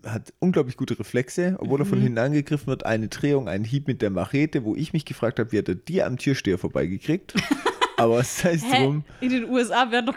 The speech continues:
Speaker 2: keine Waffen
Speaker 1: Ja,
Speaker 2: kontrolliert.
Speaker 1: stehst du genau.
Speaker 2: <laughs>
Speaker 1: Mit einem Schlag, also auch richtig krank, mit einem Schlag mit der Machete. Was
Speaker 2: Aber das war nicht
Speaker 1: übrigens
Speaker 2: voll oft.
Speaker 1: Ja, aber was eigentlich gar nicht geht.
Speaker 2: Ja, schon.
Speaker 1: Das ist eigentlich totaler Quatsch. Ähm, also wenn ihr mit dem Vampir kämpft, haut immer mehrmals zu.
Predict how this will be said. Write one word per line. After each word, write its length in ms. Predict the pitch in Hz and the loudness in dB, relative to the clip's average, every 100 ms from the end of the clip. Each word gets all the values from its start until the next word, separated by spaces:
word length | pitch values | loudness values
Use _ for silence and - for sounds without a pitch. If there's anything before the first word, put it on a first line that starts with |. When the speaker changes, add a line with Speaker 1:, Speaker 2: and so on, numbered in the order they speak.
| - | -4
Speaker 2:
keine 300 | 247 240 190 | -2 0 2
Waffen 320 | 262 - 359 | 0 0 -2
Speaker 1:
Ja, 60 | 202 | 0
Speaker 2:
kontrolliert. 600 | 127 120 117 120 113 127 117 | 2 4 6 6 4 4 4
Speaker 1:
stehst 120 | - | 4
du 80 | 117 | 2
genau. 420 | 120 117 131 156 - - | 4 6 4 4 0 -4
Speaker 2:
<laughs> 220 | - 370 | -6 -8
Speaker 1:
Mit 240 | - 123 - | -4 -4 0
einem 380 | 147 175 170 147 | 2 2 2 0
Schlag, 520 | - 120 110 110 - | 2 4 6 4 2
also 160 | 123 127 | 0 2
auch 160 | 127 | 2
richtig 280 | 131 - - | 0 -4 -10
krank, 300 | - 110 110 | -2 0 0
mit 160 | 101 - | -4 -2
einem 420 | 110 120 135 123 | 2 4 4 0
Schlag 320 | 110 - 107 110 | -2 0 0 0
mit 120 | 101 | -4
der 140 | 98 | -2
Machete. 460 | 92 80 113 104 82 | 0 0 0 0 0
Was 60 | 240 | 0
Speaker 2:
Aber 60 | |
das 80 | 233 | 2
war 100 | 254 | 2
nicht 140 | 254 - | 2 0
Speaker 1:
übrigens 40 | |
Speaker 2:
voll 200 | 254 208 | 0 0
oft. 320 | 190 214 185 | 0 -4 -2
Speaker 1:
Ja, 120 | 98 | 0
aber 120 | 95 95 | 2 0
was 160 | 95 | -2
eigentlich 160 | 78 92 | -6 -4
gar 160 | 62 | -6
nicht 160 | 58 - | -6 -8
geht. 220 | 62 - | -4 -4
Speaker 2:
Ja, 40 | 190 | -6
schon. 400 | - - - - | -10 -14 -16 -12
Speaker 1:
Das 80 | - | -6
ist 60 | - | -4
eigentlich 140 | - | -4
totaler 280 | - 85 67 | -4 -4 -2
Quatsch. 340 | - 52 - - - - - - | -4 -6 -8 -16 -14 -14 -14 -4
Ähm, 540 | 123 127 123 120 123 | 2 2 2 -2 -8
also 220 | - 131 127 | -6 -2 0
wenn 100 | 123 | 0
ihr 80 | |
mit 240 | 117 117 - | 0 -4 -4
dem 80 | 107 | -2
Vampir 340 | 104 104 156 | -2 2 0
kämpft, 320 | 143 135 123 131 | 2 0 0 0
haut 180 | 110 | 0
immer 160 | 113 110 | 0 0
mehrmals 540 | 110 135 143 135 - | 2 4 6 4 0
zu. 320 | - 135 131 | 0 4 4